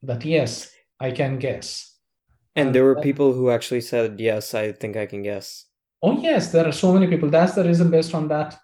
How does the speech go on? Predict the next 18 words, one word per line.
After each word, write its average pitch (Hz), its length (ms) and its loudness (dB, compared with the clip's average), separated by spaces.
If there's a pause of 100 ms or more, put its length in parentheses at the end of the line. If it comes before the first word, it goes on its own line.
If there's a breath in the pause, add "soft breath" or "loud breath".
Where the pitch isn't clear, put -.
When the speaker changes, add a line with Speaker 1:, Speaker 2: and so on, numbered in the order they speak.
(160)
Speaker 1:
uh, 131 360 -6 (540)
we 151 240 -2
had 170 240 2
to 165 60 0
conclude 151 560 -2
that, 135 260 -6
yes, 170 160 -2 (480 soft breath)
we 156 80 0
have 175 240 4
seen 160 220 2
biases - 1120 -6 (220)
all 156 340 4
throughout 120 540 -6 (300)
on 139 340 -4
all 160 320 4
those 151 240 2
experimental 139 600 -4
groups. 160 400 -6